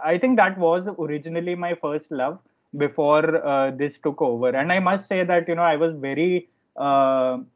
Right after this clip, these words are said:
I was very invested technically in the craft of writing screenplays. So I do know, uh, that's why when I write most of my reviews these days, m-, m-, a lot of my,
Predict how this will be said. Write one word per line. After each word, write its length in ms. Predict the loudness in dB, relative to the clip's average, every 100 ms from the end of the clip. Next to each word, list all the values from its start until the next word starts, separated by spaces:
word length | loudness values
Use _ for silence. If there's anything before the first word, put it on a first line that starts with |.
| -20 -6
I 80 | 0
was 160 | 0 4
very 300 | 6 6 4
invested 560 | 0 -2 -2 -4 -2
technically 640 | -4 -4 -8 -6 -2 -2 -2
in 200 | -4 0
the 180 | 0 2
craft 500 | 0 2 2 0 -6
of 140 | -4
writing 400 | -6 -6 -8 -12
screenplays. 600 | -12 -12 -12 -6 -6 0
So 120 | 2
I 140 | 4 4
do 280 | 2 2
know, 440 | 2 -2 -2 -4 -6 _ _ -2
uh, 240 | 0 0 -4
that's 320 | 0 2 2
why 160 | 4 4
when 180 | 4 4
I 120 | 4
write 300 | 4 2 0 _ _ _
most 240 | -6 -6 -2
of 100 | 0
my 100 | 2
reviews 400 | 0 0 -2 2
these 240 | 0 2
days, 200 | 2 0
m-, 180 | -2 -10 -12
m-, 140 | -14 -12 -4
a 140 | -2
lot 360 | 2 4 4 2
of 200 | -2 -2
my, 400 | -2 -2 -4